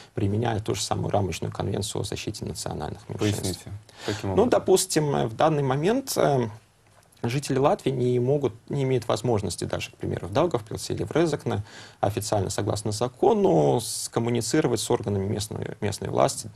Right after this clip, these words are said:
Speaker 1: на русском языке, там, в Краслове, допустим, это могут быть
Speaker 2: То есть это
Speaker 1: белорусский,
Speaker 2: сделать
Speaker 1: польский
Speaker 2: русский
Speaker 1: язык.
Speaker 2: язык официальным в местах компактного проживания русскоязычного меньшинства?
Speaker 1: Совершенно верно. Но для этого нужно, чтобы, во-первых, государство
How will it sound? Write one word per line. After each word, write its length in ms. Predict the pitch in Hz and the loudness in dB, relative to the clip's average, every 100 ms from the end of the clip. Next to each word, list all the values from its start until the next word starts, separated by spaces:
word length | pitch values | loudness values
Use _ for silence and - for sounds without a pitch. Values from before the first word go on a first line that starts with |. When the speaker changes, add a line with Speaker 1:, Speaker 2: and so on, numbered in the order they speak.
| - - | -14 -8
Speaker 1:
на 100 | - | 0
русском 380 | 147 - - | 0 0 -2
языке, 360 | 107 98 107 - | -2 -2 -6 -8
там, 140 | - | -10
в 60 | 104 | -6
Краслове, 460 | - 98 - - - | 2 2 0 -8 -10
допустим, 380 | - - - - | -10 -10 -10 -12
это 120 | - | -8
могут 200 | - - | -8 -8
быть 180 | - - | -10 -2
Speaker 2:
То 120 | 127 | 0
есть 100 | - | 4
это 80 | - | 6
Speaker 1:
белорусский, 260 | 180 117 | 8 6
Speaker 2:
сделать 220 | 110 139 | 6 6
Speaker 1:
польский 160 | 147 151 | 6 4
Speaker 2:
русский 260 | 135 120 135 | 4 4 4
Speaker 1:
язык. 140 | 123 | 4
Speaker 2:
язык 160 | 139 123 | 0 -2
официальным 560 | 110 107 143 151 127 | -4 -4 -2 0 0
в 20 | |
местах 320 | 107 107 135 131 | 0 0 -2 -4
компактного 580 | 117 107 117 - 110 | -4 0 -2 0 -2
проживания 640 | 104 104 101 107 123 120 104 | 0 -2 0 2 2 2 2
русскоязычного 600 | 98 - 104 101 104 104 | 0 -4 -2 -2 -2 -4
меньшинства? 540 | 98 101 113 107 - - | -4 -4 -6 -8 -4 0
Speaker 1:
Совершенно 680 | - - 170 - 330 240 226 | 2 6 4 6 4 4 4
верно. 340 | 107 82 78 | 4 2 2
Но 140 | 139 | 4
для 160 | 202 170 | 6 6
этого 320 | 208 - 151 | 4 4 6
нужно, 320 | 165 156 120 | 8 6 4
чтобы, 280 | 113 120 110 | 0 0 2
во-первых, 500 | 110 117 123 98 101 | 2 4 2 2 0
государство 760 | 104 - 117 101 - - - | -2 -4 2 4 4 -2 -4